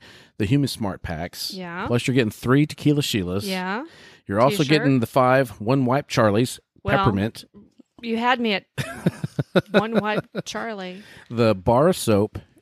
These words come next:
Speaker 1: and you're also getting a T-shirt, a
Speaker 2: Co-,
Speaker 1: patch,
Speaker 2: coasters.
Speaker 1: coasters, and decal.
Speaker 2: A s-, sticker. Okay.
Speaker 1: Yeah. So you're getting the entire thing.
Speaker 2: Wow. Okay.
Speaker 1: And it's not gonna cost you anything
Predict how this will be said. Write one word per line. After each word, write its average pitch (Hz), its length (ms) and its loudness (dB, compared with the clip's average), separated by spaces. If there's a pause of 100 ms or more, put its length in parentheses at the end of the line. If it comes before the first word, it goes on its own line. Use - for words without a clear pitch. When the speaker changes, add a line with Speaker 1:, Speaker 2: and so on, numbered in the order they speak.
(240)
Speaker 1:
and 139 480 0 (140)
you're 110 200 -4
also 120 300 -2
getting 110 500 0
a - 60 -20
T-shirt, - 760 2 (520)
a - 80 -4
Speaker 2:
Co-, - 100 -2
Speaker 1:
patch, 113 520 2
Speaker 2:
coasters. 214 720 -8 (600)
Speaker 1:
coasters, 120 840 0 (100)
and 101 360 0
decal. 85 400 -4
Speaker 2:
A - 40 -12
s-, - 220 -16 (260)
sticker. - 560 -16
Okay. 196 180 -8
Speaker 1:
Yeah. 101 120 -2 (300)
So - 120 -6
you're 143 120 4
getting 139 300 4
the 107 140 4
entire 107 440 2
thing. 82 420 -2 (360)
Speaker 2:
Wow. 180 340 -12 (260)
Okay. 220 380 -8 (100)
Speaker 1:
And 110 140 -2
it's - 140 -4
not 120 180 2
gonna 117 160 0
cost 107 340 0
you 113 100 2
anything 117 540 0